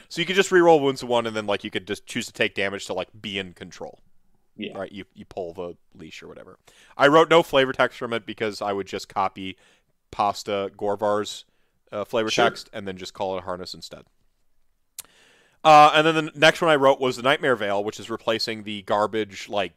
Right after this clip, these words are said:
Speaker 1: yelly artifact.
Speaker 2: Yeah, the roar thing.
Speaker 1: Yep. So, uh, the Nightmare Veil, this is supposed to be essentially, uh, the,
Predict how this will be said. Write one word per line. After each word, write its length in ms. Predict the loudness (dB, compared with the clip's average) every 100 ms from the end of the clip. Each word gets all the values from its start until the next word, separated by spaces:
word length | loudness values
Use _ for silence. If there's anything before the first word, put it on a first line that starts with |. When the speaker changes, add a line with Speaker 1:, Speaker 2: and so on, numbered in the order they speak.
| -10
Speaker 1:
yelly 540 | -4 -2 -2 -6 -8 0
artifact. 680 | 0 0 -2 -2 -4 -10 _ _ _ _
Speaker 2:
Yeah, 280 | -4 -2 -2
the 120 | -4 -8
roar 440 | -4 -2 -2 -4
thing. 440 | -6 -6 -4 -8 -2
Speaker 1:
Yep. 220 | -2 -2 _ _ _ -6
So, 260 | 2 6
uh, 180 | 8 8
the 120 | 6
Nightmare 340 | 4 6 4 4
Veil, 340 | 4 2 0 _
this 240 | -4 0
is 200 | -2 -2
supposed 500 | -4 0 2 2 -2
to 100 | -10
be 340 | -6 -4 -4 -4
essentially, 600 | -6 -4 -6 -4 -4 -2
uh, 260 | -2 -2 -6 -2
the, 240 | 0 0